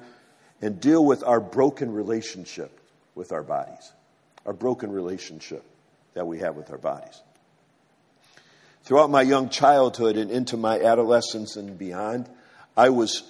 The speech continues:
painfully skinny. And as you well know, children and youth are not at all shy about pointing out physical flaws and, uh, pointing out that which does not conform to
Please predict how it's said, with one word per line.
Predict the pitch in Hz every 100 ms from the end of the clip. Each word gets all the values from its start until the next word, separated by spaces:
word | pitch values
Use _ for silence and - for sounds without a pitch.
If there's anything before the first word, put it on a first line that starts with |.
| _ -
painfully | 143 143 - 110 104 98 -
skinny. | - - 107 87 - _ _ _ _ _ _ _ _ _ _ -
And | 104
as | 110 107 117
you | 135
well | 123 135 139
know, | 117 110 123
children | 117 - 120 113 110
and | 104
youth | 110 113 -
are | 98 101
not | 107 113
at | 110
all | 107 104
shy | - 117 107
about | 95 82 90 -
pointing | 104 92
out | 92 90
physical | 98 90 82
flaws | 82 92 78 - - - _ _ _ - _ _
and, | - 92 87 78 76 - 78
uh, | 82 78 76 -
pointing | 113 104 98
out | 92
that | 95 92
which | 92 -
does | 98 -
not | 98 82
conform | 92 - 104 92
to | - 90